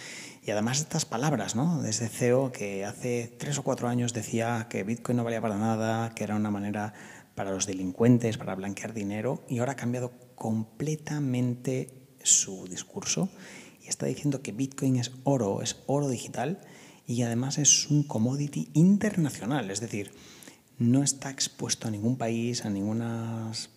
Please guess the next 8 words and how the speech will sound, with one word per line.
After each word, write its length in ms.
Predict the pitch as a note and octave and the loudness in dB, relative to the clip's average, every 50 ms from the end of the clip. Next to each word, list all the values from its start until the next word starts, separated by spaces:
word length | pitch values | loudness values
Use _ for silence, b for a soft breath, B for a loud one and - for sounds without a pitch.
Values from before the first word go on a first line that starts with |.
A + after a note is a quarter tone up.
| - - | -10 -8
personas 560 | - - - - - A2 G#2 G#2+ G#2+ G#2 - | -6 -4 -2 -2 -2 -2 -2 -2 -2 -4 -6
que 100 | - G#2 | -8 -8
puedan, 640 | - - A2 A2 A2+ A2+ A2+ A2+ A2+ A2 A2+ A#2+ - - - - - | -8 -6 -4 -2 -2 -2 -2 -2 -2 -2 -4 -4 -6 -8 -12 -10 -6
eh, 460 | A#2+ A2+ G#2+ G#2 G#2 G#2 G#2+ A2 A2 - - | -6 -4 -4 -4 -6 -6 -6 -6 -8 -8 -8
digamos, 500 | G#2 A#2 A#2+ A2+ G#2+ A2 A2 - - - - - - B B B B B B B - | -8 -6 -6 -4 -4 -4 -4 -4 -6 -6 -10 -18 -20 B B B B B B B -2
influir 460 | B2 A#2 G#2+ - A2+ G#2 G#2+ A#2 A#2+ | 0 0 2 0 0 4 4 6 6
en 100 | A#2+ G#2+ | 6 4
él, 220 | G2+ F#2+ - - | 2 0 -2 -6